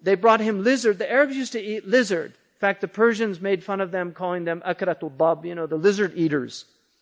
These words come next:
Um, the Arabs used to eat lizard. Well, when you're starving, lizard will taste pretty good. It's, it's, it's like one of the zuhad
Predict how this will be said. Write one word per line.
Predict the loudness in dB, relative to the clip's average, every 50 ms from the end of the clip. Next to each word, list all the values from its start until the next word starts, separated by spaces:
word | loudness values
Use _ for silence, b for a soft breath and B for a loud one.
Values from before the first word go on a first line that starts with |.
| _ _ _ _ _ _ _ _ _ _ _ -2
Um, | 0 0 0 -2 -4 -8 -8 -4
the | -4 0 4
Arabs | 6 6 6 4 2
used | -2 -4 -4 -4
to | -4
eat | -4 -4 -6 0
lizard. | 2 2 2 4 2 0 0 0
Well, | 2 4 4 4 4 2
when | 0 -2 -2 0 0
you're | 0 0 -2
starving, | -4 -8 -2 2 4 6 6 6 4 4 0 -4 -4 -6 -8 -10 -4
lizard | -4 -2 -2 2 2 2 2 2 0
will | 0 0 0 0
taste | 0 0 0 0 0 0 -2
pretty | -2 -2 -2 0
good. | 2 4 4 4 2 -4 b b b b b b
It's, | 4 4 4 4 -4 -4 0
it's, | 0 0 0 -2 -8 -2
it's | 0 0 0 0 2 4
like | 6 6 6 6 4 -2 -10 -12 b b b b b b
one | -2 2 2 4
of | 4 2 2 2
the | 0 0
zuhad | 2 2 2 2 4 4 4 6 6 6 6 4 0